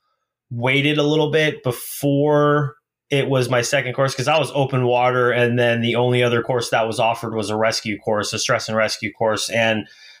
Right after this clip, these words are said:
um, I definitely got a lot. I learned a lot, but I feel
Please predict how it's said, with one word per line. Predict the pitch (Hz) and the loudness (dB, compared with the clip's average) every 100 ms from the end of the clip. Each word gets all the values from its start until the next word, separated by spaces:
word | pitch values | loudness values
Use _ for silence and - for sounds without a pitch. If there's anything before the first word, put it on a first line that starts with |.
| _ | _
um, | 107 113 104 98 92 - _ _ _ | -2 0 0 -4 -8 -14 _ _ _
I | 131 | -2
definitely | 135 160 175 175 156 | 2 0 0 0 0
got | 117 131 120 131 131 - | 0 0 2 2 0 -4
a | 123 | -4
lot. | 120 113 113 113 117 123 - | -2 -2 0 2 2 2 2
I | 117 | 0
learned | 113 113 123 123 127 | 0 0 2 2 2
a | 120 | 0
lot, | 107 104 110 110 | 0 0 0 0
but | - 117 | -2 0
I | 110 | 0
feel | 107 - - - 131 131 123 120 117 107 | -2 -14 -14 -2 0 2 2 2 0 -2